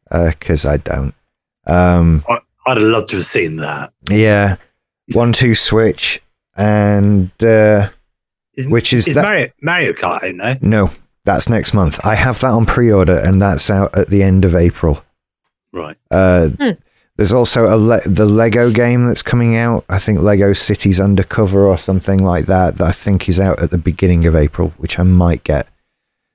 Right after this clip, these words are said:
Speaker 1: I've historically never played Lego games, so I don't know if I
Speaker 3: Uh, the Star Wars one is epic.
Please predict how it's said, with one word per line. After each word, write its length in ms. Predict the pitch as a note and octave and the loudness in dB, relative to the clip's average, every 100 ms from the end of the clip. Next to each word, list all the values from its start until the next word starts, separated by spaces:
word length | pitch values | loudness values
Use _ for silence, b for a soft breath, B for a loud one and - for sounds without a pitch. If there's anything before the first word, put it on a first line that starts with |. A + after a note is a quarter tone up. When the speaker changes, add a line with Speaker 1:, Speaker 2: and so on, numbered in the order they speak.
| _ - | _ -6
Speaker 1:
I've 160 | G#2+ G#2+ | -2 0
historically 520 | A#2 - D#3 - C3+ | 0 2 0 2 0
never 260 | C3+ A#2 A#2 | 0 0 -2
played 320 | C3 B2 F2 | 0 2 2
Lego 280 | E2 D#2+ D#2+ | 2 2 2
games, 340 | E2+ D#2+ F2+ | 2 2 0
so 160 | - F2 | 0 0
I 80 | F2+ | 2
don't 280 | F#2+ F2+ | 0 0
know 160 | F2 E2+ | 0 0
if 160 | E2 F2 | 0 0
I 120 | D#2+ _ _ _ _ - | -2 _ _ _ _ -6
Speaker 3:
Uh, 380 | G3 F#3+ F#3+ F#3 | -2 0 0 0
the 100 | F#3 | 0
Star 240 | - C4+ | 0 2
Wars 220 | C#4+ G3 | 2 0
one 160 | F3+ E3 | -2 -2
is 140 | D3+ - | -2 -2
epic. 480 | D#3 - D3+ C#3+ | -2 0 -2 -2